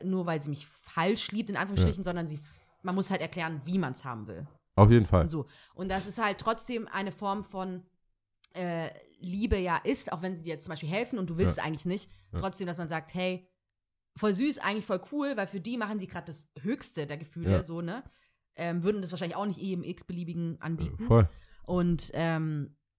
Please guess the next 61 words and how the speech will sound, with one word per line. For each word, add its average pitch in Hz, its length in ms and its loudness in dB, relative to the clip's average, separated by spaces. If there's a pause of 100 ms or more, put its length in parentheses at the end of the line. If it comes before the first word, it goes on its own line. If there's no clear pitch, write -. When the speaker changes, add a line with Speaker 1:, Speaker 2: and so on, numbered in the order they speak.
Speaker 1:
und 190 180 2
da 247 200 10
fand 247 280 2
ich 202 120 -6
auch, 196 140 -6 (380)
das 214 300 0
fand 220 140 -4
ich 180 100 -10
ziemlich 151 300 -8
wichtig. - 300 -10
Abgesehen 214 360 -4
von 202 160 0
dem, 208 180 -2
dass 185 180 -4
ich 82 60 0
Speaker 2:
Dass 208 160 12
man 120 140 12
die 120 60 12
Speaker 1:
besser 120 80 12
Speaker 2:
anderen 123 240 12
versteht, 87 360 8
was - 60 6
Speaker 1:
genau, 196 240 10
Speaker 2:
die 90 60 8
machen 87 220 10
wollen. - 40 6
Speaker 1:
abgesehen 127 400 4
von 98 120 2
Speaker 2:
Ja. 87 60 8
Speaker 1:
dem, 208 200 2
was 190 160 -2
bei 175 120 0
mir 202 260 0
eigentlich 240 260 -4
los 247 180 -4
ist, - 160 -4
andersherum, 185 540 -4 (240)
wie 190 100 -6
meine 175 180 -2
Umgebung 185 400 -2
auf 147 200 -4
mich 185 200 -6
reagiert 151 420 -6
und 151 100 -10
was 147 200 -12
sie 170 160 -10
eigentlich 156 160 -10
für 185 80 -10
mich 202 160 -8
tun. 202 240 -8 (560)
Gerade 233 240 2
auch 214 80 0
in 220 80 0
Bezug 202 200 -4
auf 185 100 -2
Familie 247 520 -2
finde 247 200 -8
ich's 233 100 -6
Speaker 2:
Ja. 185 60 -4
Speaker 1:
ganz 220 180 -6
krass, - 340 -4